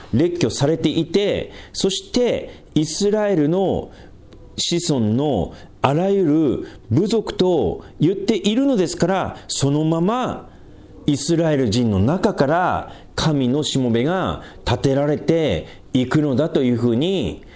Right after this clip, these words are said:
捉えればいいわけなんです。で、すでにですね、このイスラエルの残り物、残りの者という言葉が新約聖書に出ておりまして、え、パウロも自身も私はベニヤミンのね、えー、別れの者であると。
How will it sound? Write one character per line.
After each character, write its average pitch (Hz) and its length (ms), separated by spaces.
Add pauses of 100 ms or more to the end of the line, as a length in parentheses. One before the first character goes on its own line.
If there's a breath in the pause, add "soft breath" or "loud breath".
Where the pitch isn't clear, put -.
(140)
捉 131 240
え 120 120
れ 104 100
ば 143 440 (320 loud breath)
い 123 120
い 151 60
わ 143 120
け 117 120
な 92 80
ん 76 60
で 73 100
す。 - 200 (1500 loud breath)
で、 143 80
す 233 160
で 311 120
に 269 100
で 139 80
す - 160
ね、 135 120
こ 147 100
の 131 80
イ 131 60
ス 165 160
ラ 269 100
エ - 40
ル 302 60
の 214 80
残 135 240
り 156 100
物、 151 340
残 139 280
り 233 40
の 226 80
者 127 220
と 120 140
い 113 100
う 104 60
言 123 240
葉 110 100
が 92 340 (500 loud breath)
新 - 220
約 190 180
聖 190 140
書 151 120
に 101 80
出 165 120
て 156 100
お 104 100
り 117 100
ま 135 120
し - 180
て、 117 440 (600 loud breath)
え、 113 100
パ 170 180
ウ 160 80
ロ 143 60
も 123 100
自 151 260
身 131 60
も 104 100
私 110 240
は 110 80
ベ 117 160
ニ 120 100
ヤ 123 100
ミ 120 120
ン 117 60
の 120 80
ね、 175 240 (280 loud breath)
え 104 640
ー、 120 40
別 131 220
れ 131 80
の 127 80
者 120 180
で 110 100
あ 90 40
る 90 80
と。 - 300